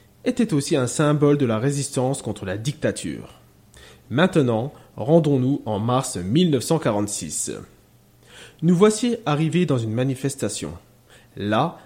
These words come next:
des gens accompagnés de pancartes et autres messages marchent dans les rues. L'on peut les entendre scander des choses en grec.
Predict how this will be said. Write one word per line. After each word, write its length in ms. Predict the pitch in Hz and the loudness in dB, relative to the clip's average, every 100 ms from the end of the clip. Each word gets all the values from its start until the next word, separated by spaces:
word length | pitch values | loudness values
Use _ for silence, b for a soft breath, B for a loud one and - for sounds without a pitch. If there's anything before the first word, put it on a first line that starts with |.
| - | -10
des 220 | 110 120 | -4 0
gens 240 | 117 151 | 2 2
accompagnés 440 | 175 160 135 127 131 | 2 0 -2 0 0
de 100 | 123 | -2
pancartes 640 | 127 123 - 135 - - | 0 -2 0 0 -2 -8
et 80 | 117 | -2
autres 240 | 120 120 120 | -2 -2 -4
messages 560 | 110 - 139 170 175 - - | -4 0 0 0 -2 -10 -6
marchent 300 | 113 120 - | -2 -2 -2
dans 160 | 113 117 | -2 -2
les 140 | 92 | -4
rues. 340 | 87 78 - - - _ B B B | -6 -12 -16 -20 -20 _ B B B
L'on 140 | 143 160 | 0 2
peut 100 | 190 | 4
les 160 | 185 | 4
entendre 480 | 196 190 190 185 156 | 4 2 2 2 0
scander 380 | 131 156 156 165 | -2 0 0 2
des 120 | 147 | 0
choses 320 | 113 139 143 | -2 0 0
en 100 | 117 | 0
grec. 500 | 107 101 85 - - | -4 -6 -10 -10 -12